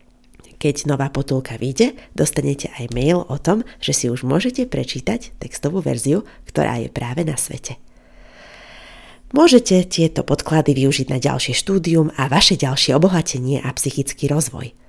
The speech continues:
Suma podpory je nastavená na päť eur mesačne a Hero Hero garantuje, že pre vás sa nezmení. Keby som aj zdvihla v budúcnosti sumu,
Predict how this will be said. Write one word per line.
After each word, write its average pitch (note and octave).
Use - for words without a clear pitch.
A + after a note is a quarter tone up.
Suma F3
podpory A3+
je F3
nastavená C#3
na B2
päť D#3+
eur B2+
mesačne B2+
a D3
Hero G3
Hero C3+
garantuje, B2+
že C3
pre G3+
vás F#3+
sa D3+
nezmení. B2+
Keby A#3+
som G#3+
aj C#3+
zdvihla E3+
v D3
budúcnosti C#3+
sumu, F#3